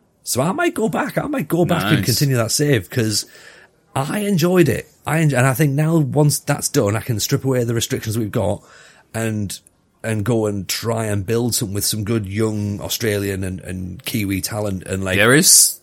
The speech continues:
Speaker 2: there is some good Australian and Kiwi talent. I agree. There is some good stuff
Speaker 1: I
Speaker 2: there.
Speaker 1: think, I think that's a nice little different save, to be honest. Um, so yes,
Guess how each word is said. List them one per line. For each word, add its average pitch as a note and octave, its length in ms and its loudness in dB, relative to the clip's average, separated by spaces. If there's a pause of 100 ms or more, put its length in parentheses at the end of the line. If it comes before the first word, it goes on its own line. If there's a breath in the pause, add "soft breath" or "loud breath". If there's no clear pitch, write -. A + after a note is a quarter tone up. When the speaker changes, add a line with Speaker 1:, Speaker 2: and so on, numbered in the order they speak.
(120)
Speaker 2:
there A#2+ 220 4
is C3 140 6
some A2 300 4
good C3 400 2
Australian B2 760 0
and G#2+ 300 -2
Kiwi A2+ 400 0
talent. G#2+ 440 0
I G2+ 160 -4
agree. G#2+ 360 -4
There G2+ 220 -8
is G#2 140 -6
some G#2 120 -8
good A2 140 -4
stuff C3+ 200 -2
Speaker 1:
I F#3 100 0
Speaker 2:
there. F#2+ 180 -2
Speaker 1:
think, A#2+ 640 0 (600)
I F#3 280 -2
think A#2 300 -2
that's C3 260 -4
a A#2 140 -2
nice C#3 560 0
little A2+ 420 0 (100)
different G2+ 520 2
save, E2+ 400 -2
to G#2 120 -6
be F#2 120 -6
honest. G2 400 -2 (100)
Um, F#2+ 400 -2 (460 loud breath)
so G#2 220 0
yes, A2 420 2